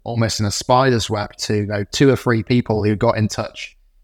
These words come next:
in the early days. And that's the thing about networks. It's really difficult to start them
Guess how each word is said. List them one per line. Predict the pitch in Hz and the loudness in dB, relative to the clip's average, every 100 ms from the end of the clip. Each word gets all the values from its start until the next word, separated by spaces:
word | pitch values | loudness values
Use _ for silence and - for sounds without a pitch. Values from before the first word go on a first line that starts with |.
| _ | _
in | 120 113 | -2 2
the | 110 | 4
early | 123 131 | 4 4
days. | 107 107 98 101 _ | 4 2 2 -2 _
And | 117 | 0
that's | 135 131 | 2 2
the | - | -4
thing | 107 143 | -4 0
about | 127 113 110 101 - | 0 -2 -10 -10 -6
networks. | 113 - 110 101 - | -6 -2 2 2 0
It's | - - | -10 -2
really | 131 151 120 | 4 4 4
difficult | 123 - - 104 | 0 -4 -6 -6
to | 110 | -4
start | - - 117 120 - | -6 2 2 2 0
them | 101 | -4